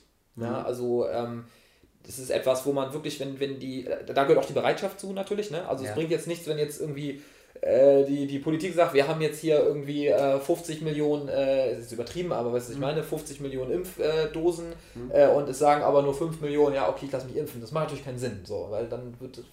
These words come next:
Speaker 1: geht's natürlich immer weiter so, wie es ist. Ähm, aber wenn die Impfbereitschaft steigt, so gerade durch solche Sachen wie Hausärzte mit reinnehmen et cetera,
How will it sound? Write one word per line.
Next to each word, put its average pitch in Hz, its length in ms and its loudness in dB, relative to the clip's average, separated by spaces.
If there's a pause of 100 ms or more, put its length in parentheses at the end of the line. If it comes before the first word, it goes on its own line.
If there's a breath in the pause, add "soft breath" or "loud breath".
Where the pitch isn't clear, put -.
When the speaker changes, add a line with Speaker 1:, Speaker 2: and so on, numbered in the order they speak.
(140)
Speaker 1:
geht's 135 180 -10
natürlich 120 260 -8
immer 120 160 -6
weiter 120 220 -2
so, 107 100 -10
wie 107 60 -10
es - 80 -14
ist. 160 240 -6 (420 loud breath)
Ähm, 120 200 -6 (100)
aber 127 160 0
wenn 127 80 -4
die - 80 -4
Impfbereitschaft 131 800 -2
steigt, 190 420 2 (220)
so 151 140 -4
gerade 147 300 0
durch 143 120 -8
solche 139 240 -2
Sachen 139 300 -6
wie 123 100 -8
Hausärzte 135 480 -4
mit 123 120 -8
reinnehmen 123 320 -8
et - 80 -12
cetera, 113 380 -8